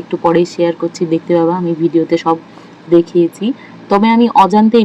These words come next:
ভিডিওটা করে ফেলেছিলাম। হুম, তো আমি এখানে বোঝাচ্ছিলাম আমি খেয়ে দিয়ে মোটা হয়ে গেছি, তাই ক্রপ টপটা আমার গায়ে হচ্ছিল না। তবুও আঁটো সাঁটো করে পরে দু একটা রিল বানিয়ে ছেড়ে দিয়েছি, তোমরা দেখে নিও। ভালো লাগলে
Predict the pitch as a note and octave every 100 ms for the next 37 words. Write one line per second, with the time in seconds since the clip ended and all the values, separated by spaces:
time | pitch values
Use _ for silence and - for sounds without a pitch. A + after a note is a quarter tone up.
0 | F3 F3+ F3+ F3 E3+ E3 E3 D#3+ D#3 D#3+
1 | D3+ D#3 - A#3+ E3+ - - - - A#3+
2 | A#3 A3+ A#3 A3 G3 G#3+ G#3 G3+ G3 G3+
3 | G3 F#3+ G3 G3 G3 F3+ F3 G#3 A3 G#3+
4 | G3+ G3+ F#3 F#3 F3+ F3 F3+ - F#3 F3
5 | F3+ E3+ E3 E3+ B3+ - - - G#3+ -
6 | E3+ D#3 D3+ - - - B3+ B3 B3+ G#3+
7 | A3+ A3+ G#3+ G#3+ G3+ B3+ G#3 F#3 G3 -
8 | F#3+ F#3 G3+ G#3+ A3+ G#3 A3 - - -
9 | - G#3 F3+ E3+ E3 E3 D#3 - - -
10 | F#3+ A3+ G3+ F#3 F3+ E3 D#3+ D#3 F3 F3
11 | F#3+ F#3+ G#3+